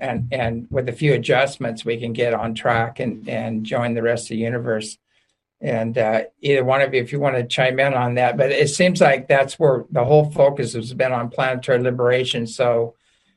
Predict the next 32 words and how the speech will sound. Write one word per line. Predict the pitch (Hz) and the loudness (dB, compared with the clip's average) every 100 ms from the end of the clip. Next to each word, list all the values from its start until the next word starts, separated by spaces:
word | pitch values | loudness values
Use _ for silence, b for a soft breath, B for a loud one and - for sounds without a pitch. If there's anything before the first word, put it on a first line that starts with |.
| _ | _
the | - | -6
power | 127 139 143 139 139 | -4 2 4 4 2
is | 139 | -4
restored | 135 - - 131 127 | -4 -4 0 2 2
to | 120 | -2
the | 117 | -6
people, | 110 151 143 139 | -2 0 0 -2
and | 123 123 | -4 -2
we | 123 | -2
can | 127 | -4
start | 113 - 127 | -4 -2 -2
making | 123 120 123 | -2 -4 -2
our | 113 117 | -2 0
own | 123 127 | 0 -2
choices | 123 123 117 123 110 | 0 0 0 0 -2
as | 113 107 | -4 -6
to | 113 | -2
where | 117 120 | 0 2
we're | 110 | 0
gonna | 117 110 | 0 -2
go, | 117 120 120 | 0 0 2
and, | 117 117 113 b b b b _ _ | 0 -4 -8 b b b b _ _
and, | 123 113 113 117 | -2 0 -2 0
uh, | 117 107 113 - _ | 2 2 -2 -6 _
whether | 135 139 131 | 0 2 4
or | |
not | 127 127 | 4 2
we | 127 | 2
wanna | 123 120 | 0 2
wish | 120 120 120 | 2 2 0
in | 123 | -2
this | 120 117 - - | -2 -4 -8 -18